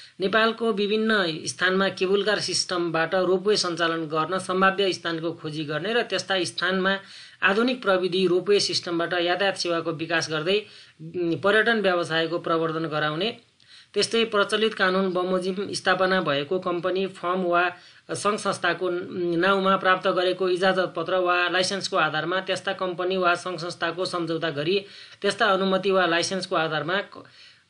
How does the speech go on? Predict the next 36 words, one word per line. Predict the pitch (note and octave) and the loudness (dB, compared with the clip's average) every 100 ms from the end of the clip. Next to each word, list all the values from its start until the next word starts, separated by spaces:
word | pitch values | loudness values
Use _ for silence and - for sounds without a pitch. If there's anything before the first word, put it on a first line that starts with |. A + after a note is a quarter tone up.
| - | -4
उम्, | E3 E3 E3+ - | -2 -2 -4 -8
मुलुकको | C#4 F3+ E3+ A3 B3+ B3+ G3 | -10 -2 2 2 2 0 0
विभिन्न | E3 G#3 B3 B3 | 0 0 0 0
भागमा | A3+ E3 D3+ F3+ F#3+ | 0 2 2 2 0
केबल | F#3+ F#3 G3+ | 0 0 2
कार | G#3 F#3 | 2 0
उद्योग | F3+ G3+ A3 B3+ | -2 -2 0 0
स्थापना | G3+ - E3+ E3+ D#3+ | 0 0 0 0 -2
गर्ने | D3 D3 D3+ F3+ | -2 -4 -2 -2
र | G3+ - - _ | -2 -4 -16 _
उसको | F#3+ - | -10 -2
उद्देश्य | A3 G3 G#3+ - G#3 | 0 2 4 4 2
भनेको | E3 E3 G3+ | 0 -2 -2
अरू | G3 A#3 | 0 0
ठाउँमा | A3+ G3 F#3 | 0 0 0
पनि | E3+ G3+ | 0 -2
गर्ने | E3 D#3+ D#3+ F#3+ | 0 0 0 -2
भनिएको | D3+ C#3 C#3+ D3 | -2 -4 -8 -4
छ। | |
अनि | G#3+ F#3+ F3+ | 0 2 0
होटेल | C#3+ C#3 F#3+ | -2 0 -2
सुविधा, | - E3 D#3 E3+ F#3+ | -2 -4 -4 0 0
सेमिनार, | F#3+ F3+ E3 E3+ G3 | 0 -2 -2 -2 -2
कन्फरेन्सबाट | G3 E3+ - E3+ F3+ E3 D3+ D3+ | -2 -6 -4 -4 -4 -4 -4 -4
पनि, | D3 D#3 G#3 G#3+ - - - _ - | -4 -4 -4 -6 -16 -20 -20 _ -8
उम्, | D#3+ D#3+ D#3+ E3 D#3+ E3 | -4 -2 -2 -2 -4 -2
यो, | D#3+ E3+ E3+ E3+ F3 | 0 2 0 -2 -6
अ, | E3+ D#3+ D#3 D#3 - | -6 -6 -6 -8 -10
व्यवसाय | D#3 F#3+ F3+ E3+ F3 | 0 2 2 0 -2
सञ्चालन | F3 E3 E3 D#3+ | -2 -4 -2 -2
गर्ने, | D#3+ D#3+ G3 | -2 -4 -2
होटेल, | G3 D3 F#3 G3 | -2 -2 0 0
रेस्टुरेन्ट, | F3 - E3+ G3 | 0 -2 -4 -6
स्विमिङ | F#3+ F3 F3 F3 | -4 -2 -2 -2
पुल, | E3 G3 | -2 -2
जिम्नास्टिक, | F3 E3+ E3+ E3 F#3+ G3 | 0 -2 -2 -2 -4 -6